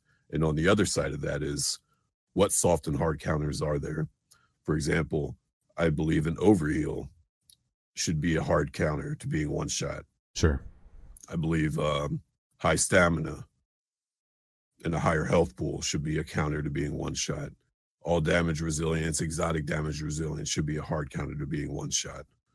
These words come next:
Speaker 1: So you essentially just need to do the math to determine what threshold base damage you're gonna do and what hard counters there are. And one point two, one point three kinda did that to an extent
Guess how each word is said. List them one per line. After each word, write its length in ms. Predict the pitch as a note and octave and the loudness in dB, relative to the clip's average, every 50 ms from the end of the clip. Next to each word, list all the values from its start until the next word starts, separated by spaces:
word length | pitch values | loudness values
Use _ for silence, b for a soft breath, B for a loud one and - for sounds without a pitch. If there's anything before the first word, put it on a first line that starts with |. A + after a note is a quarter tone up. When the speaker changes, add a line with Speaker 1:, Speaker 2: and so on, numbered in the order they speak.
| _ _ _ _ | _ _ _ _
Speaker 1:
So 120 | - E2 | -4 -2
you 160 | D#2+ D#2 E2+ | -2 0 0
essentially 400 | F2 F#2 - B2 A2 - - F2+ F2 | 0 2 2 2 2 4 4 2 2
just 220 | D#2+ D#2+ D#2+ - | 2 0 -2 -2
need 240 | E2+ F2 F2+ F2+ D#2+ | 2 2 4 4 2
to 60 | D#2+ | 0
do 180 | D2+ D#2+ E2+ D#2+ | -2 -2 -2 -2
the 80 | D2+ D#2 | -2 -2
math 360 | D2+ D2+ D#2 D#2 D2+ D2+ - | -2 -2 -2 -4 -4 -4 -6
to 80 | - | -8
determine 500 | D2 C#2+ - - - E2 D#2+ D2+ D2 - | -8 -8 -4 -2 -2 -2 0 -2 -4 -4
what 200 | D2+ E2+ F2+ F2 - _ | -2 -2 -2 -4 -4 _
threshold 640 | - F2+ D#2+ D#2 - - - - D2 C#2+ D2+ D2 D2 - _ _ _ _ _ _ _ _ - | -6 -4 -2 -2 -2 -2 -2 -4 -4 -4 -4 -6 -8 -10 _ _ _ _ _ _ _ _ -2
base 220 | E2+ E2+ D#2+ - | 0 0 0 0
damage 360 | - E2+ D#2 D2 D2 D2 C#2+ | 0 -2 -2 -2 -2 -4 -4
you're 100 | D2 D2 | -6 -6
gonna 180 | C#2+ D2 D2 D2 | -6 -8 -8 -8
do 360 | D2+ D#2+ D#2 D2+ D2 D2 D2 - _ _ _ _ _ _ _ _ - | -8 -8 -8 -8 -8 -10 -12 -14 _ _ _ _ _ _ _ _ -4
and 100 | D#2 D2+ | -2 0
what 160 | D#2 D#2+ D#2 | 0 0 0
hard 220 | D2 D#2+ D2 C2+ | 0 -2 -2 -4
counters 340 | - - D2 C#2 C#2 C#2 D2 | -4 -6 -6 -6 -6 -6 -6
there 180 | D2 C#2+ C#2+ C#2 | -8 -8 -8 -8
are. 200 | C#2+ - - - _ _ _ _ _ _ - | -8 -10 -10 -14 _ _ _ _ _ _ -2
And 120 | D2 E2 | 2 4
one 160 | G2 A#2+ C3+ B2 | 6 6 6 6
point 300 | - C3 A#2+ A2 F2+ - _ - | 6 6 6 4 4 0 _ 0
two, 200 | - A2+ A2 A2 | 4 6 8 8
one 160 | G2+ G2 F#2 E2 | 8 8 6 4
point 240 | - G2 F#2 E2+ - | 4 2 2 2 0
three 180 | E2+ E2+ E2 D2+ | 0 -2 -2 -2
kinda 380 | - - E2+ E2+ F2 F#2 F#2 | -2 -2 0 2 4 4 4
did 240 | E2+ E2 F#2 F#2 E2 | 4 4 4 4 4
that 200 | F#2 F#2 F2+ E2+ | 4 4 4 2
to 140 | - F2+ F2 | 2 0 0
an 60 | F2 | 0
extent 420 | F2 D#2+ - - F2+ F2+ F2 E2+ | 0 -2 -4 -2 -2 -2 -2 -2